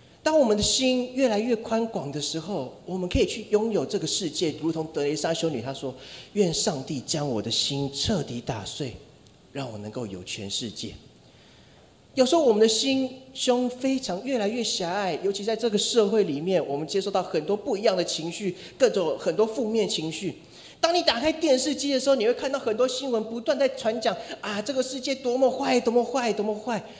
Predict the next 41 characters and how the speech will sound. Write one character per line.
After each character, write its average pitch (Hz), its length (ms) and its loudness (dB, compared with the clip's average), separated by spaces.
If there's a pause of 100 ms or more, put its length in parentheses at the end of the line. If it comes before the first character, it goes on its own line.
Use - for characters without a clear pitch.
(180)
好 240 160 0
像 294 260 6
这 339 80 0
个 294 80 0
世 294 240 -2
界 302 160 2
好 196 180 -2
像 294 160 2
就 294 120 -2
是 294 120 -2
像 262 220 0
上 269 240 0
帝 269 140 -2
所 196 180 -4
说 254 100 -6
的 269 100 2
完 247 220 0
全 240 200 6
不 262 180 0
一 226 120 -4
样。” 269 180 0 (720)
已 214 80 -10
经 320 180 0
没 349 80 0
有 254 160 4
任 294 160 2
何 233 100 0
的 220 120 2
盼 285 340 0
望， 277 160 2
没 247 140 2
有 254 120 4
任 247 280 2
何 190 180 -2
的 190 220 -2 (320)
一 214 80 -10
个 220 100 -2
希 269 300 0
望 254 180 0
存 165 240 -6
在。 160 220 -4